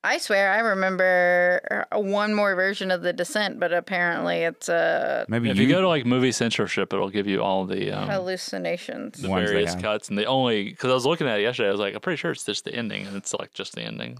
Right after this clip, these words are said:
Speaker 3: That's the only,
Speaker 1: Mm-hmm.
Speaker 3: um, difference between the two cuts.
Speaker 2: Yeah.
Speaker 3: But, so, yeah, I made a fool of myself.
Speaker 2: That's okay. We all do it sometimes.
Speaker 3: <laughs> Stupid Juno ghost.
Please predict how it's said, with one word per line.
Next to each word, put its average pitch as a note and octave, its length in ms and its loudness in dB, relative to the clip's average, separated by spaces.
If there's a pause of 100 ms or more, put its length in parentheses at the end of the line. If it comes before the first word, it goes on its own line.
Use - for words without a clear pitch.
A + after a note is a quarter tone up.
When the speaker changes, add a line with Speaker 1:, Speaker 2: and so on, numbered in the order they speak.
Speaker 3:
That's - 140 -12
the A#1+ 100 -8
only, A#1 340 -8 (400)
Speaker 1:
Mm-hmm. G3+ 160 -12
Speaker 3:
um, F2+ 380 -4 (160)
difference F#2+ 380 -4
between F#2 220 -4
the E2+ 60 -6
two F2+ 160 -6
cuts. - 460 -8 (120)
Speaker 2:
Yeah. - 220 -4 (320)
Speaker 3:
But, - 140 -14 (400)
so, A2 840 2 (300)
yeah, E3 200 0
I G2 300 0
made F#2 240 0
a F2+ 60 -2
fool F#2+ 180 0
of F2 60 -2
myself. A#2+ 400 -6 (340)
Speaker 2:
That's C#3 300 -4
okay. F2 340 0 (320)
We D3 160 2
all D#3+ 140 4
do D3+ 200 4
it D#2+ 100 0
sometimes. F2+ 640 -2
Speaker 3:
<laughs> - 60 -8 (760)
Stupid - 440 -10
Juno E2 280 -6
ghost. - 360 -10